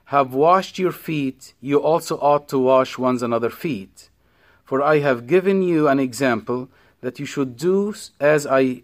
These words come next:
have done to you." Again, one more time, Jesus, he was leading and teaching by example. Seriously, how awesome this Christian service is.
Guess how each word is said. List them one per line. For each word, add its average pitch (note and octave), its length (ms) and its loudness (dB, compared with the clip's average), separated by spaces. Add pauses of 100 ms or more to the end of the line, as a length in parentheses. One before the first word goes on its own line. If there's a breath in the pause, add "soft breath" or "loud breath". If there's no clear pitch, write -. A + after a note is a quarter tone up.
(100)
have A#2 280 -6
done A#2 300 0
to - 120 -14
you." F2 300 -12 (880)
Again, C3+ 260 -2
one B2 120 -2
more A#2+ 100 -4
time, A#2+ 300 -6
Jesus, A#2+ 520 -8 (520 soft breath)
he D#3+ 160 -4
was C3 260 2
leading C3 400 0
and A#2+ 180 -4
teaching A#2 520 -8 (280)
by A2+ 200 0
example. G#2 580 -12 (1160 loud breath)
Seriously, F3+ 420 0
how D#3+ 160 4
awesome D#3+ 600 0 (1040)
this C3+ 220 -8
Christian - 320 -8
service A#2 420 -6
is. F#2+ 200 -8